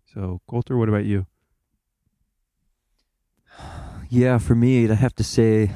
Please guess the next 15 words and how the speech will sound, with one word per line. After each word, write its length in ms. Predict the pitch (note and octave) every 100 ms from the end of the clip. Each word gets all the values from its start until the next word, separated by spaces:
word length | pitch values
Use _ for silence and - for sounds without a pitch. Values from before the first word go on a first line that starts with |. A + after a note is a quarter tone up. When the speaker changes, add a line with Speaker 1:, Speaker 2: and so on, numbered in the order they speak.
| -
Speaker 2:
um, 340 | G#2 G#2 F#2+ F#2
that 120 | -
my 100 | G2+
life 260 | G#2+ G#2
has 120 | G#2+ -
changed 420 | - G#2+ G2 -
in 80 | F#2
almost 280 | F2+ F2+ -
every 260 | F#2+ F2+
single 340 | F2+ G#2+ F#2+ F2+
way 180 | F2 F2
I 60 |
can 160 | - F2+
think 260 | - A#2
of. 320 | - - G#2